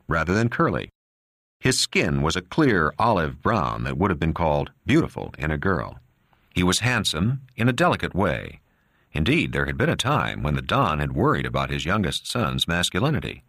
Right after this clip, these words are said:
a worry that was put to rest when Michael Corleone became seventeen years old.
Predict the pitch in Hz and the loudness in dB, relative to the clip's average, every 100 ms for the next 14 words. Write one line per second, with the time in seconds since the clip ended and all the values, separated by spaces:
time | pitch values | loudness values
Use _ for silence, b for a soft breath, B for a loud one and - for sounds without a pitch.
0 | b b b b b 69 95 95 85 73 | b b b b b 2 4 2 2 -2
1 | - - - 69 113 64 57 - 65 73 | 0 -4 -2 0 2 2 -2 -2 0 0
2 | 67 67 78 71 71 90 67 67 71 69 | -2 -2 -2 0 0 0 0 -2 -2 -2
3 | 82 71 69 69 64 62 - 80 57 50 | -2 -2 -2 -4 -4 -4 -2 -2 -2 -8